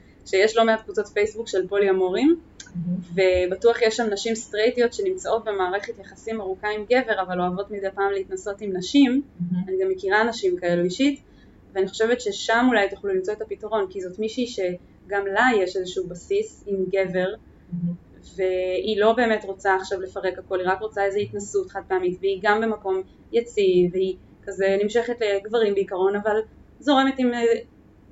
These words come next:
Speaker 1: סיטואציות של, אה, התנסויות עם נשים אחרות.
Speaker 2: נכון.
Speaker 1: יכול להיות שמישהי שהיא באיזה סטטוס דומה, נקרא לזה,
Speaker 2: Mhm.
Speaker 1: יכול להיות שזה, ששם, אה, אולי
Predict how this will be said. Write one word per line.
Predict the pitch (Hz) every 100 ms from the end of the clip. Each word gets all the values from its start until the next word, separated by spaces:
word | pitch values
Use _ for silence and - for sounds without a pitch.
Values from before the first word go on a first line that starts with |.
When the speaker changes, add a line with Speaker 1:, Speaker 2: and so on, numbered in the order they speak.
| -
Speaker 1:
סיטואציות | - 233 220 220 247 233
של, | 220 214
אה, | 202 196 196 196 - - - - 226
התנסויות | 226 220 226 220 220
עם | 214
נשים | 202 - 202
אחרות. | 196 - 175 175 180 247 - - -
Speaker 2:
נכון. | 180 - 175
Speaker 1:
יכול | 202 269
להיות | 320 339
שמישהי | 339 320 330 339
שהיא | - 277
באיזה | 254 262 262 277 269 262 262 262 - - - - - - -
סטטוס | - - 269 294 -
דומה, | 202 196 208 240
נקרא | 262 269 294 302
לזה, | 294
Speaker 2:
Mhm. | 370 370 - - - 196
Speaker 1:
יכול | 196 208 233
להיות | 226 226
שזה, | 233 196 180 180 175 170 170 - - - - - - - - -
ששם, | 196 - 190 190
אה, | 190 175 170 165 170
אולי | 170 170 170